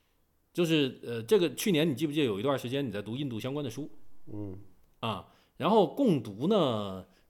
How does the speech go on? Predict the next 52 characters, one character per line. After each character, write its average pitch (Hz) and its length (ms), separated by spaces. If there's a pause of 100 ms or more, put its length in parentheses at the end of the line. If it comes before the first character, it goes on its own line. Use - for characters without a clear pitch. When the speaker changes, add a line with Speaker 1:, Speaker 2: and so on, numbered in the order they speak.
Speaker 1:
别 160 160
搞 131 220
太 226 280
宏 117 240
伟 120 140
的 95 80
目 107 120
标， 90 360
说 143 180
一 139 80
下 139 220
咱 110 120
们 135 160
读 120 200
三 165 200
五 151 140
本 - 180
书， - 440
把 90 120
一 107 120
个 165 80
领 104 240
域 151 80
的 151 80
书 117 160
给 107 100
读 87 220
了， 90 180
那 151 100
我 127 80
感， 107 220
感 92 160
觉 104 80
根 156 140
本 147 40
就 110 120
读 160 100
不 131 80
了 104 140
了， 92 200 (320)
可 - 120
能 117 120
这 160 140
年 113 180
都 165 80
读 123 160
不 104 120
完 73 120
了。 90 140 (420)
但 175 140
是 165 140
假， 117 240